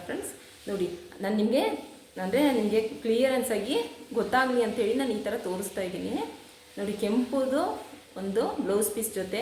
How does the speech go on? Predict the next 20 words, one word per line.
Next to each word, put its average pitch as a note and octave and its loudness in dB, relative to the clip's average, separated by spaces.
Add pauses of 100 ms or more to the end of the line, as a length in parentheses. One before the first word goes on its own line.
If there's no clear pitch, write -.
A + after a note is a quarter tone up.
(140)
ನೋಡಿ, G#3+ 0 (140)
ಬೇರು, F#3 -2 (140)
ರಾವಂಚಕದ G3 -2 (120)
ಬೇರನ್ನು F#3+ 0
ಹಾಕಿದ್ದೀನಿ. E3+ -6 (540)
ನೆಕ್ಸ್ಟ್ A3 4 (100)
ನಾನು, A3 2 (100)
ನೋಡಿ, G#3+ 2
ಇಲ್ಲಿ F#3+ 2 (100)
ಗುಲಗಂಜಿ A3 4
ಅಂತ F#3+ -4
ಹೇಳಿದ್ನಲ್ಲ, F3+ 2 (100)
ಇಪ್ಪತ್ತೇಳು B3+ 6
ಗುಲಗಂಜಿಗಳನ್ನು G3 0
ನಾನಿಲ್ಲಿ, F3+ -4 (580)
ನೋಡಿ, F3+ -4 (120)
ಒಳಗಡೆಗೆ G3 2 (100)
ಸೇರಿಸ್ತಾ F#3 0
ಇದ್ದೀನಿ. D#3 -4 (380)
ಇದಕ್ಕೆ D4 4